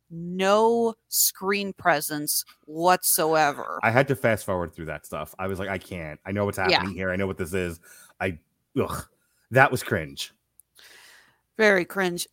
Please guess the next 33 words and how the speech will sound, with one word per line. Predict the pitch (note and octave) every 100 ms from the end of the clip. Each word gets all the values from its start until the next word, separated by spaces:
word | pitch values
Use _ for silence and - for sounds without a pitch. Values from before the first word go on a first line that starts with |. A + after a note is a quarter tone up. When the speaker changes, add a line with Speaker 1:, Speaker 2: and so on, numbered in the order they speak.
| -
Speaker 1:
And | G#3 G#3
again, | A#3+ C#4 F#3+
we | A3 B3+
know | C4 C4+ C#4+
people | B3+ B3 A3 A3+ G#3+
like | A3 A3
that | - C3 -
who, | G#3 G3+ F#3 F3
Speaker 2:
Mm. | G#2+ A2 C#3+
Speaker 1:
you | A3
know, | G#3+
are | -
smart, | G#3+ - A#3 G3+ - -
are | G3
capable. | G3 A#3+ A#3 G3 C#3+ D#2+ _ _ _ _ _ _ -
Put | A#3
them | C#4+
in | C#4
front | A#3+ C4
of | A#3+
a | A#3+
camera | - B3 A#3+ A3
and | G3
tell | G3+ A3+
them | A3 A3
to |
sell | G3+ - A#3+ A3+
something, | G#3+ - F3+ F3+ F3 E3 - _
they | D3+ F3+ G3
can't | - G3+ F#3 F3 -
do | F#3 F3 G2+
it. | - - - - _ - - - - - _ -
Hell, | A3 B3+ F3+ -